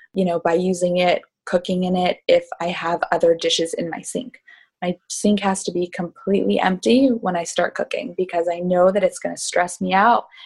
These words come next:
If I look over and there are dirty dishes there, I'm just gonna get anxious and overwhelmed. So I always have, you know, a clean sink, a clean dish. I keep a wet rag with me, and I constantly am wiping my counter space just to make sure that stays clean. You don't want to cross-contaminate anything that you're cooking.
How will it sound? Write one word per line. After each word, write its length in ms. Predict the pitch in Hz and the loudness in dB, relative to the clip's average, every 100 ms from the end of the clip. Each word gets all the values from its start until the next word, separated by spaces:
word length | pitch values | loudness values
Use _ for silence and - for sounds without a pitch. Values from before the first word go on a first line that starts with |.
| - - | -20 -10
If 60 | 175 | -4
I 120 | 170 | -2
look 220 | 170 170 | -2 2
over 340 | 196 208 233 233 | 2 4 4 4
and 120 | 196 | 2
there 120 | 170 | -2
are 40 | 170 | 2
dirty 260 | 180 175 | 2 2
dishes 400 | 175 247 262 233 | 2 0 2 4
there, 380 | 247 247 240 - 185 | 4 4 2 -2 -8
I'm 120 | 175 | -6
just 200 | 180 - | -8 -6
gonna 160 | 175 | -4
get 260 | 165 170 - - | -2 0 0 2
anxious 520 | 240 240 247 233 208 | 2 4 2 2 -2
and 120 | 175 | -4
overwhelmed. 680 | 165 165 160 196 226 226 208 - - - _ - | -4 -2 0 2 2 2 -2 -6 -18 -20 _ -12
So 340 | - 175 165 | -4 -4 -4
I 80 | - | 0
always 280 | 196 214 226 | 2 2 2
have, 340 | 190 180 180 185 _ _ - | -2 -2 -2 -6 _ _ -8
you 120 | 180 | -2
know, 100 | 160 | -2
a 40 | |
clean 360 | 160 - 226 226 | -2 2 4 4
sink, 380 | 226 202 190 185 | 2 0 0 -4
a 80 | - | -6
clean 300 | - 208 208 | -4 0 2
dish. 540 | 196 180 180 180 - - _ _ _ - | 2 0 0 -4 -8 -10 _ _ _ -8
I 120 | 226 | -6
keep 220 | - 196 | -4 0
a 60 | 175 | 0
wet 240 | 185 - | 0 0
rag 300 | 185 175 180 | 0 0 2
with 160 | 180 - 180 | 0 0 -10
me, 220 | 175 165 | -8 -8
and 140 | 165 | -6
I 140 | 160 - | -6 -8
constantly 580 | - 185 175 - 175 175 | -6 -4 -4 -4 -2 -2
am 100 | 175 | 0
wiping 380 | 170 165 180 175 | 2 2 0 -2
my 140 | 165 | -6
counter 340 | 165 175 180 175 | -4 -2 -2 -2
space 420 | - 190 180 170 | 0 0 0 -2
just 240 | 175 - | -4 -4
to 60 | 185 | -2
make 180 | 175 170 | -2 0
sure 220 | - 175 | 2 4
that 260 | 175 - - | 4 0 0
stays 300 | 190 185 - | 0 0 -2
clean. 360 | - 185 180 | -4 0 0
You 120 | 180 | 0
don't 240 | 180 170 - | 0 -2 -2
want 240 | 170 175 | -2 -2
to 220 | - 185 180 | 0 0 2
cross-contaminate 1000 | - 170 - 180 170 247 233 233 226 - | 0 0 -2 -10 -4 2 6 6 4 2
anything 380 | 208 202 208 | 0 0 2
that 120 | 196 - | 2 2
you're 120 | 190 | 0
cooking. 480 | - 185 190 185 | 0 0 0 0